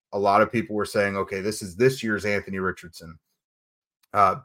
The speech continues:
big guy, huge arm, could throw it a mile, plenty athletic. Uh, his season just, it didn't really take off like people assumed it would either. Um, so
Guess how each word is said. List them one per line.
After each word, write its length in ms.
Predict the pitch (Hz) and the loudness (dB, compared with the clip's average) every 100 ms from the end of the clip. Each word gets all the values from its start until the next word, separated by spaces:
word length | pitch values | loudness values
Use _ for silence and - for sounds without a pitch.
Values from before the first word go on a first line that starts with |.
| _ | _
big 400 | 135 160 165 117 | 8 8 6 2
guy, 280 | 104 92 90 | 4 4 2
huge 480 | - - - 175 113 | -6 -4 -2 0 2
arm, 340 | 95 92 92 - _ _ _ | 2 2 -2 -10 _ _ _
could 120 | 120 | 4
throw 200 | 151 151 | 8 8
it 40 | 117 | 8
a 40 | |
mile, 580 | 95 95 95 92 92 - - | 4 0 0 -2 -6 -12 0
plenty 300 | 123 127 110 | 2 2 2
athletic. 720 | 101 90 95 98 95 95 _ _ _ _ _ - | -2 -4 -2 0 0 -4 _ _ _ _ _ -2
Uh, 320 | 101 95 87 - | 2 2 0 -4
his 280 | - 156 - | -2 -2 -2
season 580 | 165 151 151 147 139 _ _ _ _ | -4 -2 -2 -4 -8 _ _ _ _
just, 280 | 127 123 - 113 | -4 -4 -6 -6
it 180 | 110 | -4
didn't 340 | - 113 113 98 | -2 -2 -2 -2
really 320 | 110 104 101 | 0 0 -2
take 320 | - 107 98 | 0 -2 0
off 400 | 101 98 104 - | -2 -2 -4 -4
like 240 | 104 92 - | -2 -2 -6
people 540 | 107 101 98 95 - | -8 -4 -4 -4 -6
assumed 480 | 98 - 110 101 98 | -10 -8 -6 -4 -2
it 120 | 98 | -2
would 200 | 98 92 | 0 -2
either. 440 | 87 95 98 98 - _ _ _ _ _ - | -4 0 2 2 -2 _ _ _ _ _ -2
Um, 520 | 90 82 82 78 80 _ _ _ _ _ _ | 0 -2 -4 -10 -16 _ _ _ _ _ _
so 560 | - 110 92 92 80 | -2 2 2 2 -4